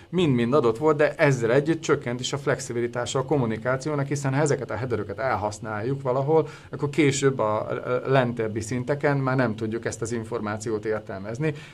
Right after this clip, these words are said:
Itt a V lan tag által lehetővé tett, ö, azonosítás az nem a V lan headerök kárára megy.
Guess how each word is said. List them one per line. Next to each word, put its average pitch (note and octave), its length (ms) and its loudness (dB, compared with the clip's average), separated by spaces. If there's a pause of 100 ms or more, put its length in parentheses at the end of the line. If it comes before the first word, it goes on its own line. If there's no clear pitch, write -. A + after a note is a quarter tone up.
(120)
Itt F#3+ 400 -4 (680)
a C#3+ 260 2
V C3 100 0
lan C#3+ 260 6
tag C3 140 0
által A#2 300 0
lehetővé A#2 540 0
tett, A2 400 -4
ö, A2 260 0 (1300)
azonosítás D3+ 800 2
az C3 120 2
nem B2+ 520 4
a B2 120 0
V A2 40 -8
lan A2+ 320 4
headerök G#2+ 400 -4
kárára F#2+ 480 -6
megy. F#2 320 -12